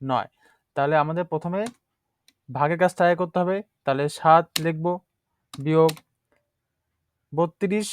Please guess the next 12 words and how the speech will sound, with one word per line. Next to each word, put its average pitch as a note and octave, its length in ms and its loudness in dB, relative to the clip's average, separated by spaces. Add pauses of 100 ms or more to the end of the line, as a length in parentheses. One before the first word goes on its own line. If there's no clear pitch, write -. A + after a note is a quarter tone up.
(220)
ভাগ E3 180 6 (180)
চার। A#2 200 4 (720)
তা C#3+ 40 -2 (140)
চার D3+ 220 8
আটটা E3 200 2
কত F#3 160 0 (100)
হয়? A3 160 4 (420)
বত্রিশ। E3+ 540 -4 (440)
তাহলে C#3 180 -4 (160)
আট D#3 100 2 (100)
লিখলাম, G3 340 2 (1200)
যোগ F3+ 240 4